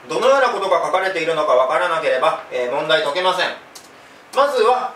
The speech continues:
えー、基本的なことですけれども、えー、こちら、二本の棒がそれぞれありますけれども、それぞれが表しているものが、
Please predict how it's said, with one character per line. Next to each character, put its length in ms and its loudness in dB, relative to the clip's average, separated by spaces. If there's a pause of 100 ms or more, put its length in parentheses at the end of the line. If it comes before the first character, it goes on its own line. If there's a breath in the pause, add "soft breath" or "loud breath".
(140)
え 300 2
ー、 20 -8
基 100 -4
本 220 2
的 180 2
な 120 2
こ 100 2
と 140 0
で 80 2
す 160 -6
け 100 4
れ 100 0
ど 120 -2
も、 280 0 (360)
え 80 2
ー、 40 -2
こ 120 -2
ち 80 -2
ら、 280 0
二 100 0
本 240 2
の 140 2
棒 220 4
が 140 2
そ 100 -2
れ 120 4
ぞ 100 0
れ 60 2
あ 120 0
り 80 -6
ま 140 -4
す 80 -12
け 100 -2
れ 80 0
ど 100 -4
も、 280 -4 (160)
そ 160 -2
れ 100 4
ぞ 100 2
れ 140 2
が 260 -2
表 340 0
し 40 -16
て 140 -2
い 60 -6
る 80 -6
も 120 -6
の 140 -2
が、 260 0